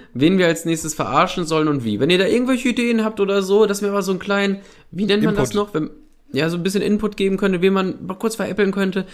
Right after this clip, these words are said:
Speaker 1: Wie nennt man das nochmal, wenn man irgendwie, äh, wenn man
Speaker 2: Brainstorming.
Speaker 1: sich mit gan-, nein, wenn man sich mit, ja, im Grunde ist es das, weil wenn man sich mit ganz vielen auf der Straße trifft und tanzt. Das gab's doch mal zweitausendvierzehn.
Speaker 2: Rave.
Speaker 1: Das war doch mal, bitte?
Speaker 2: Rave.
Speaker 1: Nee, ohne Drogen.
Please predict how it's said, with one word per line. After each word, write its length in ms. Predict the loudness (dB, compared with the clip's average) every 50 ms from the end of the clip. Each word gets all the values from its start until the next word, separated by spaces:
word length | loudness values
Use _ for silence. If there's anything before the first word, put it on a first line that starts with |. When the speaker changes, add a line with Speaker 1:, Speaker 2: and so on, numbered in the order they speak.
| -20 -8 0
Speaker 1:
Wie 120 | 2 4 4
nennt 160 | 4 4 4
man 100 | 4 2
das 140 | 2 2 2
nochmal, 260 | 2 2 2 2 2
wenn 80 | 2
man 200 | 2 2 0 0
irgendwie, 420 | 0 0 0 0 0 0 0 2 2
äh, 240 | 4 2 2 2 0
wenn 80 | 0
man 260 | 0 0 0 -2 -4 -8 -12 -20 -20 -14 -4
Speaker 2:
Brainstorming. 480 | -2 0 2 2 2 2 2 2 2 2 2 0
Speaker 1:
sich 20 | 0
mit 180 | 0 -4 -8 -14 -8
gan-, 140 | -8 -8 -6 -4
nein, 400 | -2 0 0 2 2 2 2 4
wenn 80 | 2 2
man 120 | 2 0
sich 100 | -2 -2
mit, 140 | -4 -2 0
ja, 160 | 2 2 2
im 80 | 2 2
Grunde 220 | 0 -2 -2 -2
ist 80 | -4 -4
es 80 | -4 -4
das, 160 | -4 -2 0
weil 140 | 0 2 2
wenn 120 | 2 2
man 260 | 2 0 0 -2 -4
sich 320 | -6 -8 -8 -6 -4 -2 -2
mit 140 | -2 -2
ganz 240 | -2 -2 -2 -2 -2
vielen 200 | 0 0 0 2
auf 100 | 0 0
der 120 | 0 -2 -4
Straße 420 | -4 -2 -2 -2 -2 -2 -4 -6
trifft 260 | -8 -8 -8 -4 -4
und 120 | -4 -4 -2
tanzt. 500 | -2 -2 0 0 -2 -4 -6 -12 -18 _ _ _ _ -12 -10
Das 140 | -8 -2 0
gab's 200 | 2 2 2 2
doch 120 | 0 0
mal 120 | 0 0
zweitausendvierzehn. 640 | 0 0 -2 -2 -2 -2 -4 -2 0 2 2 2 2 0
Speaker 2:
Rave. 40 | -2
Speaker 1:
Das 140 | -4 -2 -2
war 60 | 0
doch 60 | 0
mal, 140 | -2 -4 -6 -10 -20 _ _ _ _ -2
bitte? 340 | 0 0 0 -2 -4 -14 -20 -20 _ _
Speaker 2:
Rave. 300 | -2 2 2 2 2 0 -4 -10 -20 _ _ _ -8
Speaker 1:
Nee, 560 | -4 0 2 4 4 4 4 4 2 0 -2 -6 -12 -20 _ _ _ _ -4
ohne 240 | 0 2 2 4 2
Drogen. 560 | 2 2 2 2 2 2 2 0 0 -2